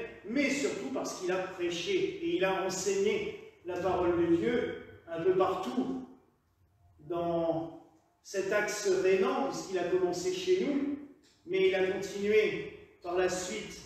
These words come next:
du côté de Trèves, pour finir en Belgique, à Tongres,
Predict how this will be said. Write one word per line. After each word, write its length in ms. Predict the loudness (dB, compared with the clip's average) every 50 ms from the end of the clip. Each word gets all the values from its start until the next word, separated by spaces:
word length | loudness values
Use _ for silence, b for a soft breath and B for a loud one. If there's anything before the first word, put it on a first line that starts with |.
| -14 -12
du 80 | -4 2
côté 300 | 4 6 6 6 6 6
de 180 | 6 4 4 2
Trèves, 540 | 0 0 0 2 2 2 2 0 -2 -4 -6 -10 -14 -16 -20 -20 -20 -18 -10 -6
pour 200 | -4 -4 -4 -4
finir 360 | -4 -4 -2 0 2 0 0 -2 -4 -6
en 60 | -4 -2
Belgique, 640 | 0 0 0 0 0 -4 -4 -6 -8 -10 -14 -16 -14 -12
à 80 | -10 -8
Tongres, 520 | -6 -4 -2 -2 0 0 0 -2 -2 -4